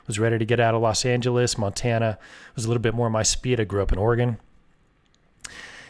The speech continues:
And, um, that job quickly led to another season and a renewal. And I went from story producer to supervising producer to executive producer. And then all of a sudden, it became my sort of all-encompassing career.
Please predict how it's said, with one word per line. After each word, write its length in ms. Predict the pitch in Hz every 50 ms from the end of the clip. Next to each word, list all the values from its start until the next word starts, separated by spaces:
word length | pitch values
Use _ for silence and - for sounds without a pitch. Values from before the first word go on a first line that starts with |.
| - - -
And, 500 | - 139 135 135 131 135 131 135 131 123
um, 520 | 135 135 131 131 131 131 127 131 127 123 - _ _ _ _ _ _ _ _ _ _ _ _ _ _ -
that 340 | 131 110 147 143 147 160 -
job 640 | - 135 139 143 143 143 139 139 139 135 127 123 117 - _ _ _ _ _ _ _ _ -
quickly 400 | - - 170 147 - - 143 135
led 240 | 139 143 139 131
to 140 | - - 135
another 240 | 123 127 127 120 120
season 440 | - - 170 170 156 131 143 147 143
and 140 | 120 117 110
a 40 | 107
renewal. 800 | 110 107 117 135 147 156 156 151 147 143 143 143 139 151 - - -
And 180 | - 127 117 120
I 40 | 120
went 180 | 117 120 117
from 120 | - - 117
story 280 | - - - 143 135
producer 360 | 123 - 131 131 127 - - 104
to 80 | 98
supervising 560 | - - 147 - - 117 127 123 127 113 120
producer 380 | 107 - 117 120 117 - - 107
to 100 | - 98
executive 460 | 98 95 107 127 123 - - 123 110
producer. 540 | - 113 113 110 110 - - 117 110 110 107
And 100 | 107 104
then 80 | 101 98
all 160 | 107 113 110
of 80 | 107
a 60 | 104 104
sudden, 500 | - - 123 110 104 104 104 101 95 - - - - - - -
it 100 | - 101
became 360 | - 110 - - 120 113 107
my 200 | 107 107 101 104
sort 280 | 101 - - 120 101 95
of 280 | 98 92 - - - - - - - - - -
all-encompassing 920 | - 131 131 120 117 110 104 - 123 117 - 110 - - 110 104 101 98 95
career. 640 | - - 110 101 107 110 101 87 87 87 95 -